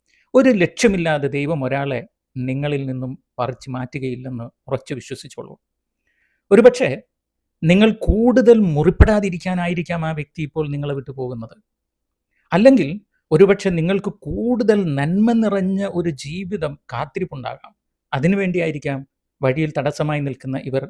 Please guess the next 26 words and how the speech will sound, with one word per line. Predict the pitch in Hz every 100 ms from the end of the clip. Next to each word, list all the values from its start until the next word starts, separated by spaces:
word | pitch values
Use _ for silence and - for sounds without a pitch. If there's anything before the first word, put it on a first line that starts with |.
| 151
ഇപ്പോൾ | - 135
നിങ്ങളെ | 131 131 127 127 -
വിട്ടുപോകുന്നത്. | 143 143 131 120 127 135 - _ _ _ _ _ _ _ _ _ -
നമ്മൾ | 151 160 190
അത്രമേൽ | 165 185 190 202 202 208 208
സ്നേഹിച്ച | - 165 170 175 196
ഒരാളെ | 156 151 156 156
നഷ്ടപ്പെടുക | 143 - 165 170 160 160
എന്നത് | 147 139 127
എളുപ്പമല്ല. | 127 151 151 107 - _ _ _ _ -
എങ്കിലും | 139 156 175 135 - -
ദൈവം | 139 147 202 202
അനുവദിക്കാത്ത | 135 156 165 - - 170
ഒരാളുടെ | 165 135 147 156
കൂടെ | 139 135 131 - 139
നിർബന്ധിതമായി | 131 139 165 175 180 185 180
താമസിക്കുന്നത് | 165 123 143 143 156 156 135 139 _
കൂടുതൽ | _ 139 156 156 170 185
പ്രശ്നങ്ങൾ | - 131 - 190 160
സൃഷ്ടിക്കും | - - _ - 135 _ _ -
എന്നോർക്കുക. | 135 123 123 123 - _ _ _ 247
ആ |
വരി | 220 190
ഒരിക്കൽ | 160 156 156
കൂടെ | 143
പറഞ്ഞോട്ടെ. | 131 127 120 117